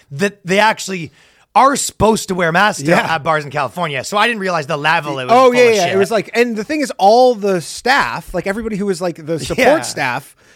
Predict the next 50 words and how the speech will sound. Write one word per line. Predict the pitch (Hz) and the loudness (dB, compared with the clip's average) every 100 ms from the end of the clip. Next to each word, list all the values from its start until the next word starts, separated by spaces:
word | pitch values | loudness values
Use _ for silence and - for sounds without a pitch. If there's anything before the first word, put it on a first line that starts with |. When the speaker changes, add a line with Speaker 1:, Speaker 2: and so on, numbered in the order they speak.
| _ - | _ -6
Speaker 2:
like, | 170 151 | -6 -6
you | 180 180 | -12 -8
saw | 180 220 | -4 -2
that | 202 | -2
one | 190 | -4
picture | 185 185 180 | -6 -6 -6
of | |
that | 175 165 | -4 -6
one | 170 | -6
woman, | 196 208 | -6 -6
but, | 156 | -8
like, | 156 _ - | -8 _ -4
all | 185 240 | 0 0
the | 240 | 0
staff, | - 220 190 | -2 -4 -2
they're | 180 202 | -4 -2
all | 180 170 | 0 0
wearing | 170 151 143 139 135 _ | 0 -6 -10 -14 -20 _
masks. | - - - - - | -10 -10 -10 -14 -4
Speaker 1:
Yeah, | 170 139 | -2 -2
listening | 254 330 302 277 | -2 -2 -4 -8
to | 208 | -6
these | 214 175 | -8 -8
people | 160 175 139 | -10 -8 -4
on | 151 147 151 160 - | -4 0 -2 -2 -4
anything | 202 202 180 135 147 131 | -2 -2 -8 -10 -10 -10
is | 135 165 147 | -6 -6 -6
Speaker 2:
It's, | 139 | -8
Speaker 1:
insane. | 127 156 123 | -6 -4 -2
Speaker 2:
it's | 247 175 | -4 -4
just | 247 214 | -6 -4
literally, | 247 247 240 | -2 -2 -4
you | 202 185 | -4 -2
know, | 170 | -2
the | 170 185 | 0 -2
lo-, | 160 151 175 | -2 -2 -2
the | 170 | -2
lob-, | 160 147 170 196 | -2 0 0 -2
the | 165 | -4
Hollywood | 147 185 220 196 170 | -2 -2 -4 -4 -2
lobby | 147 147 127 123 156 _ _ | -2 -4 -6 -14 -16 _ _
is | 147 156 131 123 _ _ _ _ | -10 -8 -8 -14 _ _ _ _
powerful, | - 160 123 110 95 87 147 _ _ | -6 -4 -4 -12 -18 -18 -18 _ _
and | 139 170 | -6 -2
they | 170 | 0
go, | |
"Look, | 170 180 - | 0 -2 -4
we | 135 | -10
cannot | 160 196 190 220 214 | -8 -6 -4 -4 -6
have, | - 175 147 123 135 | -8 -4 -4 -6 -14